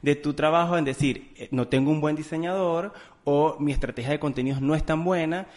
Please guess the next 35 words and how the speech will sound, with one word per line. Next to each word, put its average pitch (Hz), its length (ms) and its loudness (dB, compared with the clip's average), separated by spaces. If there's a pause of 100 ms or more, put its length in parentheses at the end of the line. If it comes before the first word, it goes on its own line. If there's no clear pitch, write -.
(180)
o 135 100 0
"lo 131 140 2
que 131 160 -8
tengo 131 340 -2
que 175 80 -4
decir 151 460 -2
o 143 80 -4
lo 127 100 -2
que 120 140 -6
digo 127 180 -2
no 147 180 2
es - 180 6
tan 160 220 -2
relevante". 113 640 -4 (760)
Y 143 160 2
eso 165 180 -2
justamente 160 400 -2
pasa 156 240 -2
en 147 60 -4
redes 143 140 -4
sociales 139 420 -4
con 170 440 -2
los 117 240 -6
seguidores. 92 640 -16 (100)
Todo 214 260 0
el 202 80 -2
mundo 190 400 -8
quiere 120 280 -8
tener 110 260 -10
seguidores, 120 580 -10 (480)
pero 131 720 -6 (560)
¿a 139 120 -10
costilla 160 380 -8
de 151 160 -4
qué? 143 380 -6